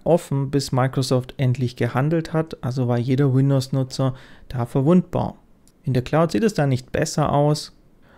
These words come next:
Auch da über viele Monate hinweg sind Schwachstellen bekannt, die man nicht oder erst viel später behebt. Die Liste könnte man noch viel weiter führen. Wir sind schon seit einiger Zeit so weit, dass Leute, die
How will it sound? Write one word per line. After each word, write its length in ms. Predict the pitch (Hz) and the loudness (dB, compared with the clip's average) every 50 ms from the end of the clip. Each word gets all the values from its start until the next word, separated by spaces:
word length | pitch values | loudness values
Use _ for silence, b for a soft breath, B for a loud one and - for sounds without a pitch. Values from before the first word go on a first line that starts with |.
| b b b - | b b b -4
Auch 180 | - 127 127 | -4 -4 -2
da 280 | - - 131 131 139 139 | -2 0 2 2 2 2
über 340 | - 151 127 131 123 - - | 0 0 2 2 0 0 -4
viele 360 | - - - - 175 175 170 151 | -12 -20 -8 -4 -2 0 2 2
Monate 460 | 151 151 156 151 151 143 135 - 139 | 2 2 2 2 2 0 0 0 0
hinweg 480 | 139 135 135 131 123 123 127 127 131 B B B B B B | 2 2 2 2 4 2 2 2 0 B B B B B B
sind 420 | - - 131 135 135 135 127 - - - | -6 -4 -2 0 0 -2 -2 -6 -14 -16
Schwachstellen 640 | - - - - 123 123 127 - - 135 131 127 127 | -16 -4 0 2 2 2 0 -4 -2 -2 0 0 0
bekannt, 460 | 120 120 - - 135 139 143 139 - B B B B B B - | -2 -4 -2 -2 0 2 2 0 -2 B B B B B B -2
die 80 | 135 | 0
man 200 | 131 127 123 120 | 2 2 2 2
nicht 240 | 127 147 156 156 - | 2 2 0 -2 -2
oder 200 | 160 127 120 - | -2 -2 -2 -2
erst 240 | - 117 117 - - | -2 -4 -6 -6 -6
viel 120 | - 123 | -6 -6
später 540 | 120 - - - 135 123 120 120 127 123 120 B B B B B - _ | -6 -6 -6 -4 -4 -4 -2 0 -2 -2 -2 B B B B B -8 _
behebt. 540 | - 113 120 135 156 175 - - - - - _ _ _ _ _ _ _ - _ - - _ - - | -4 -2 0 2 0 0 0 -4 -16 -20 -20 _ _ _ _ _ _ _ -20 _ -20 -20 _ -8 -4
Die 60 | 131 | 0
Liste 340 | 127 143 151 - - 151 139 | 0 0 0 2 0 0 -2
könnte 320 | - - 175 185 185 180 | 0 0 0 2 2 2
man 160 | 165 160 156 | 2 4 4
noch 340 | 156 156 147 143 - - - | 4 4 2 0 -2 -10 -20
viel 280 | - - - 131 131 113 | -20 -4 0 0 2 2
weiter 340 | 120 117 131 135 - 131 123 | 2 2 0 0 -2 -4 -6
führen. 500 | - - - 143 151 160 156 156 151 B B B B B B - | -6 -4 -2 0 2 4 4 2 2 B B B B B B -4
Wir 80 | - 123 | -2 0
sind 200 | 123 139 135 - | 0 0 0 0
schon 120 | 143 131 | 0 2
seit 180 | 120 117 - - | 2 2 0 2
einiger 360 | - 123 135 139 131 131 123 | -2 0 0 2 0 0 -2
Zeit 320 | - - 127 123 120 - | 0 0 0 0 0 0
so 160 | - 127 117 | -4 -4 0
weit, 260 | 110 117 120 127 127 127 B B B B B B | 2 2 2 2 0 -2 B B B B B B
dass 380 | - 113 113 113 - - - - - | -6 -4 -4 -4 -6 -8 -10 -12 -12
Leute, 500 | - - 104 98 113 147 143 147 151 135 | -10 -4 0 2 2 2 2 0 -2 -4
die 300 | 127 139 131 131 127 127 | -2 0 0 2 2 0